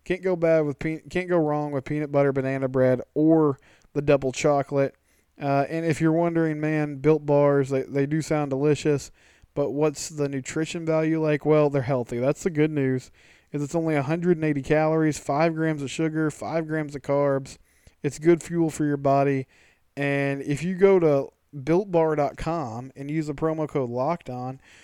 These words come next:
you'll get twenty percent off your next order. Again, built bar dot com, use the promo code Locked On and get twenty percent off your next order. The Built Bars are really good to eat before a work shift,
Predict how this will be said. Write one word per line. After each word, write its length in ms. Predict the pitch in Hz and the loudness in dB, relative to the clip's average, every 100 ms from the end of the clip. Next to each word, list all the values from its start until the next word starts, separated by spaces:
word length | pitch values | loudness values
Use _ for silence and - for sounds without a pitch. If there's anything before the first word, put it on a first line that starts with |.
| _ - | _ -2
you'll 120 | 165 | 0
get 220 | 170 156 | 0 -2
twenty 360 | - - 185 208 | -6 -6 -4 -2
percent 340 | 175 - 180 | -2 -4 -2
off 300 | 175 170 147 | 0 0 0
your 100 | 160 | 0
next 260 | 156 147 165 | 0 -2 -2
order. 300 | 156 113 98 | -2 -2 -6
Again, 480 | 127 143 147 147 135 _ _ _ - 131 | -6 -2 -2 -4 -8 _ _ _ -20 -2
built 260 | 151 190 | 0 0
bar 240 | 180 175 170 | 0 2 4
dot 200 | 156 143 | 2 2
com, 360 | 156 151 147 | -2 -2 0
use 100 | 143 | -2
the 60 | 131 | -2
promo 320 | 131 156 151 | -4 -6 -4
code 160 | 139 131 | -2 -2
Locked 400 | 131 143 143 - | 0 0 -2 -4
On 260 | 147 147 | -4 -6
and 140 | 139 131 | -6 -8
get 160 | 127 | -10
twenty 320 | - - 165 180 | -10 -10 -8 -6
percent 320 | 156 - 151 | -6 -6 -6
off 240 | 147 135 | -4 -4
your 100 | 127 | -6
next 280 | 117 113 - | -8 -10 -4
order. 420 | 151 156 151 143 - _ _ _ _ _ _ _ | -2 0 0 -2 -6 _ _ _ _ _ _ _
The 360 | 120 135 143 | -18 -8 -6
Built 260 | 139 160 160 | 0 0 2
Bars 280 | 160 151 139 | 2 2 0
are 60 | |
really 280 | 131 156 170 | -2 0 2
good 200 | 156 147 | 0 -2
to 140 | 143 151 | -6 -8
eat 220 | 156 - | -8 -8
before 380 | 135 - 131 120 | -10 -6 -4 -4
a 40 | |
work 300 | 127 165 170 | -2 -2 -4
shift, 480 | - 175 170 156 | -4 0 0 -2